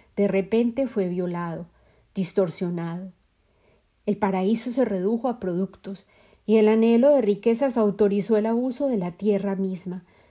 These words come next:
de los hábitats sagrados plenos en inusitada prosperidad,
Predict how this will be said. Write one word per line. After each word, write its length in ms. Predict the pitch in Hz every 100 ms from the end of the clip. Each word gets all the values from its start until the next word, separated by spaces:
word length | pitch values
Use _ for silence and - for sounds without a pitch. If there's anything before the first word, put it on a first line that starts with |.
| _
de 100 | 196
los 180 | 196 196
hábitats 500 | 208 196 226 233 226
sagrados 580 | 214 185 196 196 196 208
plenos 580 | - 277 254 208 190 196
en 100 | 202
inusitada 800 | 202 202 185 190 - 208 220 233
prosperidad, 800 | 233 226 196 175 170 170 170